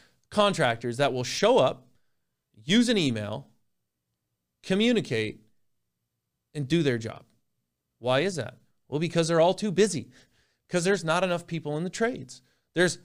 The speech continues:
a ton of demand for people in the trades, but there's not enough supply of labor, of skill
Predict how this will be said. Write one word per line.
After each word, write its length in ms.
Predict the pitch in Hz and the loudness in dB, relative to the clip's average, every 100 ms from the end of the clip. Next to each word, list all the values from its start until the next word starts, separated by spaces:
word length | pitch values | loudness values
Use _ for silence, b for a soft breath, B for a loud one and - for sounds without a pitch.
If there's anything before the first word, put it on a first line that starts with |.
| - | -12
a 60 | 127 | -8
ton 260 | - 269 | 0 2
of 120 | 220 | 2
demand 440 | 135 143 208 117 104 | -2 0 0 -2 -4
for 120 | 131 | -8
people 260 | 143 135 117 | -6 -6 -6
in 60 | |
the 80 | 110 | -8
trades, 400 | - 110 123 - B B B | -6 -6 -6 -10 B B B
but 120 | 180 | 2
there's 180 | 220 190 | 2 4
not 140 | 214 | 2
enough 260 | 208 202 - - | 2 0 -2 -6
supply 640 | 196 170 220 165 131 165 | -4 -2 0 2 2 -2
of 120 | 143 | -4
labor, 500 | 139 190 156 113 151 - _ _ _ _ _ _ _ | 0 2 2 0 -6 -12 _ _ _ _ _ _ _
of 140 | 143 139 | -6 -4
skill 580 | - 226 165 123 147 | 0 4 4 4 -4